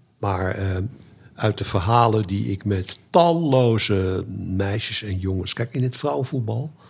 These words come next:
speelt het eigenlijk veel minder. Er zijn heel veel, ook lesbische, eh, voetbalsters. Maar ja, dat is helemaal geen probleem in die teams. Vrouwen kunnen daar waarschijnlijk veel me-, beter mee omgaan. Ik heb uiteindelijk, heb ik, eh, eh,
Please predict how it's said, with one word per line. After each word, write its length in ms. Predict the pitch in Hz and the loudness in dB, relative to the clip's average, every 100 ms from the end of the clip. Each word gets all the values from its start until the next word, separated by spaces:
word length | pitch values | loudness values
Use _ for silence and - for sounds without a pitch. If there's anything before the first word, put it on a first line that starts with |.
| - - - - | -20 -20 -18 -12
speelt 320 | - - 120 | -10 -6 -6
het 80 | 113 | -4
eigenlijk 300 | 117 110 110 | -4 -2 -2
veel 160 | - 117 | -4 -2
minder. 320 | 104 110 85 78 | -2 -2 -4 -10
Er 80 | 98 | -10
zijn 140 | 104 | -4
heel 180 | 107 113 | -2 -2
veel, 320 | 110 98 95 - - - - _ _ | -4 -8 -10 -14 -20 -20 -20 _ _
ook 220 | - 110 | -10 -6
lesbische, 760 | 104 113 - 104 - 95 90 90 | -2 -2 -2 -4 -4 -6 -6 -8
eh, 200 | - 95 87 | -10 -10 -8
voetbalsters. 540 | - 104 - - - | -6 -6 -6 -8 -10
Maar 100 | 73 | -12
ja, 220 | 73 73 | -12 -12
dat 120 | 78 78 | -14 -16
is 60 | |
helemaal 220 | - - | -16 -16
geen 160 | - 101 | -8 -6
probleem 380 | 95 95 104 104 | -6 -4 -2 -2
in 60 | |
die 140 | 104 107 | -2 -4
teams. 360 | - 107 92 - - - | -4 -4 -4 -8 -16 -18
Vrouwen 400 | - - 123 120 | -14 -2 0 0
kunnen 240 | 123 120 110 | 0 0 0
daar 180 | 110 104 | -2 -2
waarschijnlijk 480 | 104 - 113 113 - | -2 -2 -4 -4 -8
veel 240 | - 117 | -2 0
me-, 200 | 107 - - | 0 -2 -2
beter 420 | 139 120 117 98 - _ _ _ _ - 98 | 2 2 2 -4 -8 _ _ _ _ -6 -2
mee 100 | 127 | 0
omgaan. 400 | 156 107 95 - - - - - | -2 -4 -8 -12 -16 -16 -16 -8
Ik 140 | - 139 | -4 0
heb 140 | 160 | 2
uiteindelijk, 680 | 135 110 139 165 131 110 98 | 2 2 4 4 4 2 2
heb 240 | 110 117 | 0 0
ik, 180 | 110 101 | -2 -2
eh, 200 | 101 101 | -2 0
eh, 500 | 95 - 98 98 101 | -2 -4 -4 -2 -4